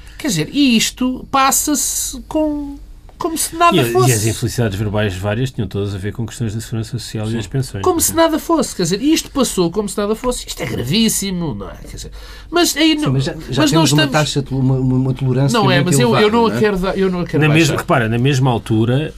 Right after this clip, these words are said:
Speaker 2: em que vem uma descrição detalhada como até aí não tinha ocorrido de todo o processo da alegada reforma
Speaker 3: Sim.
Speaker 2: estrutural da segurança social. Portanto, essas coisas não
Speaker 1: Exatamente.
Speaker 2: eram
Speaker 1: Mas deixa-me acabar em relação ao, mas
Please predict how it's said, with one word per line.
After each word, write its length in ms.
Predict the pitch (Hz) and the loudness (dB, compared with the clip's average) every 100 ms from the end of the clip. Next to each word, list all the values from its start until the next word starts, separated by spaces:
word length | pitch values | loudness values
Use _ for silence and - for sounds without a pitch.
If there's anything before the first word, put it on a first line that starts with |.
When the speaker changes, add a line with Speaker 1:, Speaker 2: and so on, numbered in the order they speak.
| - - | -12 -4
Speaker 2:
em 120 | 120 | -4
que 160 | - 110 | -2 -4
vem 480 | 101 135 117 98 95 | 0 0 0 -2 -4
uma 160 | 98 | -6
descrição 520 | - - 113 - 123 | -6 -6 -6 -2 -4
detalhada 600 | 110 - 117 117 117 98 | -4 -4 -2 0 0 -2
como 160 | 92 101 | -4 -6
até 160 | - 110 | -4 -2
aí 180 | 110 | -2
não 160 | 98 98 | -4 -8
tinha 240 | - 95 | -8 -8
ocorrido 600 | 95 - 104 107 117 135 131 | -8 -8 -6 -4 -2 -2 -2
de 120 | 120 | -4
todo 300 | - 139 127 | -2 0 0
o 40 | |
processo 680 | - - - 131 123 131 - | -4 -12 -6 -2 -2 -2 -2
da 140 | 139 | -2
alegada 440 | 139 135 131 135 139 | 0 0 2 0 -2
reforma 300 | - 143 143 | -4 -4 -2
Speaker 3:
Sim. 60 | |
Speaker 2:
estrutural 420 | 143 151 139 147 147 | -2 -4 -4 -4 -4
da 80 | |
segurança 300 | 135 156 139 | -4 -4 -4
social. 360 | 156 - 139 127 | -6 -4 -4 -4
Portanto, 200 | 98 95 | -6 -10
essas 200 | 90 110 | -10 -6
coisas 160 | - 123 | -2 0
não 140 | 123 | 2
Speaker 1:
Exatamente. 320 | 127 123 131 | 0 0 -4
Speaker 2:
eram 100 | - - | -6 -2
Speaker 1:
Mas 160 | 196 | 2
deixa-me 300 | 220 214 202 | 2 2 -2
acabar 300 | 190 196 196 | -2 0 0
em 60 | 180 | 0
relação 320 | 175 165 180 | -2 0 -2
ao, 400 | 175 147 131 131 | 0 0 -2 -2
mas 280 | 170 - | 0 0